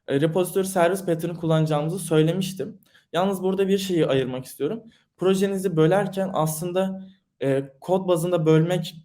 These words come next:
ayrı bir mücadele. Bir noktada da mantıksal olarak nasıl ayrılacağınıza, ayıracağınıza karar vermeniz gerekiyor. O tabii ki her projenin kendi ihtiyacına göre değişir. Servisler arası kontratlar için iletişim şeması için biz zaten var olan TypeScript interface'lerinden faydalandık.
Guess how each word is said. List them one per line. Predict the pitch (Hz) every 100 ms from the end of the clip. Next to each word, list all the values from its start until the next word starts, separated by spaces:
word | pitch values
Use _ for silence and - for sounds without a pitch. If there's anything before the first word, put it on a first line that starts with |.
| -
ayrı | 135 151 185 185
bir | 160 - 127
mücadele. | 131 139 131 123 131 226 247 _ _ -
Bir | 175
noktada | 190 190 175 180
da | 208
mantıksal | 180 160 165 180 - 190
olarak | 175 175 170
nasıl | 175 180
ayrılacağınıza, | 165 156 156 151 151 156 160
ayıracağınıza | 165 139 143 151 151 151 160 165
karar | 160 143 131
vermeniz | 120 117 113 110
gerekiyor. | 113 113 - 180 - _ _ -
O | 165
tabii | 185 165
ki | 175
her | 185 185 175
projenin | 151 143 143 180
kendi | 190 156 156
ihtiyacına | 156 156 127 120 113
göre | 110 156 196
değişir. | 139 127 123 92 - _ _ _ _ _ _ _ _
Servisler | - 196 202 208 214 202
arası | 196 190 202 202 -
kontratlar | 196 196 196 180 165 135
için | 117 151
iletişim | 170 175 165 180
şeması | 170 135 131 -
için | - 190 185
biz | 180 165
zaten | 180 170 139 143 165
var | 147 175
olan | 165 143 160
TypeScript | 170 165 170 - 180 175
interface'lerinden | 165 160 160 156 156 151 156 147 151 151
faydalandık. | 156 135 120 113 107 104 135 -